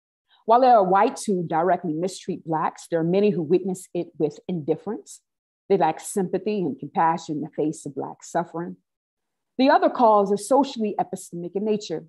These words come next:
It is an example of what Charles Mills describes as white ignorance. And Mills credits Baldwin and other twentieth century African Americans with making it a theme in their work.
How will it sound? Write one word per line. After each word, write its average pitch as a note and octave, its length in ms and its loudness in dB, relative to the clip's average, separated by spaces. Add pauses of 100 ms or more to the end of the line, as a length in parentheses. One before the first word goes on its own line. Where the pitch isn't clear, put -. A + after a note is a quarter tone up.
It F3 120 2
is F3 200 2
an F3 80 -2
example E3 640 -2
of C#3+ 140 -10
what - 100 -14
Charles E3 340 -2
Mills F3+ 440 0
describes D#3 500 -4
as C#3+ 140 -8
white D3+ 180 -2
ignorance. C#3+ 540 -6 (520)
And G3 180 4
Mills G3+ 640 4
credits F3+ 440 -6
Baldwin D#3+ 680 2
and D3 100 -8 (120)
other A#3+ 220 4
twentieth G#3 540 -2
century F#3+ 480 -6
African E3 380 -6
Americans C#3+ 640 -6 (380)
with D3+ 160 -6
making F3+ 260 2
it D#3 160 -2
a - 100 -20
theme D#3 540 -4
in D#3 140 -4
their D#3 140 0
work. F3+ 280 -6